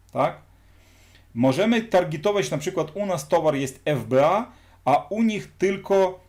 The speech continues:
e, F B M. Tak? I wtedy prosimy, aby pokazali naszą reklamę na wszystkich towarach, które są F B M w tej kategorii. W ten sposób możecie zarządzać kampanią kategorii.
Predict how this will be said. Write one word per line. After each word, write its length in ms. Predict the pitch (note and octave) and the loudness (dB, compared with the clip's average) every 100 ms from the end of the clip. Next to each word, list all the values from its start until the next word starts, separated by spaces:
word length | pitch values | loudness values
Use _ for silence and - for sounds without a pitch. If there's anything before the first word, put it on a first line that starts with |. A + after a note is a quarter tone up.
| _ - | _ 0
e, 420 | C#3 D3 D3 D#3 | 2 4 2 2
F 200 | E3+ C3 | 0 2
B 240 | D3+ E3 | 2 2
M. 240 | C3 A2+ - _ _ _ _ _ | 2 -2 -10 _ _ _ _ _
Tak? 340 | C3+ D#3+ E3 - _ _ _ _ _ _ D3 | 0 0 -2 -14 _ _ _ _ _ _ -8
I 540 | D#3 E3 E3 D#3+ D#3 _ _ _ _ _ _ _ | -6 -6 -6 -8 -10 _ _ _ _ _ _ _
wtedy 420 | - - G#3 G3 F#3+ | -12 -2 0 2 0
prosimy, 580 | E3 D#3+ - G#3 G3 | 0 -4 -4 -6 -2
aby 180 | D#3 D#3 | -2 -2
pokazali 600 | D3+ D3+ F3+ F3 F#3 F3 | -4 -2 0 2 0 0
naszą 340 | E3 D#3 D#3+ D3 | -2 -6 -4 -6
reklamę 420 | D3 F#3+ F#3+ E3+ | -2 -2 0 -2
na 120 | D3+ | -4
wszystkich 500 | D3+ F#3+ F#3+ D3 - | -4 -8 -8 -10 -8
towarach, 360 | E3 F3 F3+ - | -2 0 0 -2
które 240 | D#3+ D3+ | -6 -6
są 280 | - D#3 D#3 | -2 -2 0
F 220 | C#3+ A#2 | -2 -2
B 340 | A#2 C#3 B2+ | -2 -2 0
M 160 | G#2+ - - _ | -4 -10 -20 _
w 100 | - | -8
tej 200 | B2 A2+ | -6 -6
kategorii. 600 | A#2 A#2+ G2+ G#2+ F#2+ - _ _ _ _ | -8 -8 -6 -6 -6 -14 _ _ _ _
W 100 | - | -8
ten 220 | E3 D#3+ | -4 -4
sposób 540 | D3 - G3 G3 G3 D#3+ | -4 -2 -2 -2 -4 -4
możecie 340 | C3+ D3+ C#3 | -6 -6 -8
zarządzać 720 | B2 C#3+ C3+ D#3+ D3+ D3+ - - _ - | -2 -2 -2 -4 -4 -8 -10 -20 _ -6
kampanią 600 | C3 C3 C#3+ C#3 C3+ B2+ | -4 0 0 0 0 -2
kategorii. 640 | C3 A#2+ A#2 A#2+ A2+ - | -4 -8 -4 -2 -2 -6